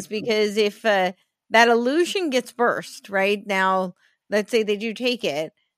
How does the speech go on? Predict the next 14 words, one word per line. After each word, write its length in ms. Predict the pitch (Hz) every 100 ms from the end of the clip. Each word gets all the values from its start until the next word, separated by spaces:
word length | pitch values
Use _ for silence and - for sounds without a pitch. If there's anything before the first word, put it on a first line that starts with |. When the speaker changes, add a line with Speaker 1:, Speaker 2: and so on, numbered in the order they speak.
| _ -
Speaker 2:
and 160 | 202
let's, 440 | 214 208 - - -
let's 240 | 214 196 -
hypothetically 640 | 202 196 208 185 202 185
say 320 | - 214 214
that 200 | 185 170
they 300 | 185 175 156
intentionally 760 | 196 185 190 240 285 277 185 160
wanted, 560 | 170 156 165 160 175 - -
uh, 220 | 165 139 -
twenty 280 | - 165
twenty 360 | 175 175 170 170
to 120 | 160
be 320 | - 165 165